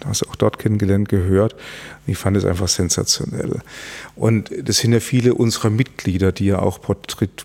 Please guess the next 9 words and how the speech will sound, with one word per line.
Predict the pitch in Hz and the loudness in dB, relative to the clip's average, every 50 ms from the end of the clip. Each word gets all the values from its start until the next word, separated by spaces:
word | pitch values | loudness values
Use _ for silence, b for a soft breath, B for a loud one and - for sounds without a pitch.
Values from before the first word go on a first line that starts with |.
| _ - | _ -2
porträtiert | - 104 - - - 101 - - 117 101 - - | -2 -2 -2 -2 -14 -8 0 0 0 0 2 2
wurden, | 107 104 101 104 101 | 2 2 2 2 0
also | 95 95 98 | 0 2 2
ganz | 95 101 101 | 2 0 0
viele | - - 110 104 104 | 0 -2 0 2 2
der | 95 98 95 | 0 2 0
Nobelpreisträgerinnen | 101 104 98 107 107 - - - 110 113 113 - - 110 107 - - - - - 113 110 - 117 101 104 104 101 107 101 101 104 | 0 0 0 -2 -6 -6 -2 0 2 2 2 2 0 0 0 0 -2 -4 0 0 0 2 2 2 2 4 4 2 2 2 0 -2
und | 101 95 | -4 -4
Nobelpreisträger. | 101 98 - 107 113 120 - - - 110 107 - - - - 107 104 104 101 101 110 120 | -6 -4 -2 0 0 0 -2 -4 -6 -6 -6 -6 -6 -4 -2 -2 -2 0 2 2 2 0